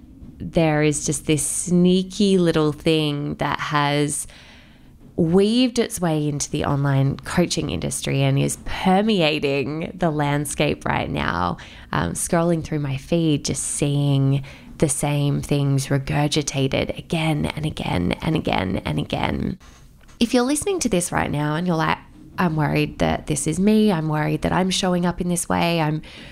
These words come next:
how do I make sure that I'm being unique and original?" then I'm gonna share with you three strategies to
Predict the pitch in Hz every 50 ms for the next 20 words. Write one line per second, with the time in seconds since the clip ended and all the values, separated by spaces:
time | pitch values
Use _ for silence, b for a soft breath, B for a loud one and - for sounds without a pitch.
0 | B B B - - 202 208 214 226 220 196 180 160 160 165 160 160 - - -
1 | - - 226 226 240 240 220 196 170 160 156 151 151 151 151 151 156 151 151 147
2 | 151 143 143 139 - - - 156 143 147 147 143 - 156 143 139 143 143 143 -
3 | 151 147 147 147 160 - - - - 170 170 175 180 190 202 - - - 180 165
4 | 160 151 160 160 - 156 151 147 147 143 143 151 143 B B B B B B B
5 | - - 214 190 190 214 220 226 226 220 - - 190 165 151 151 151 147 - 151
6 | 151 147 143 - - - - - 165 156 151 147 147 147 147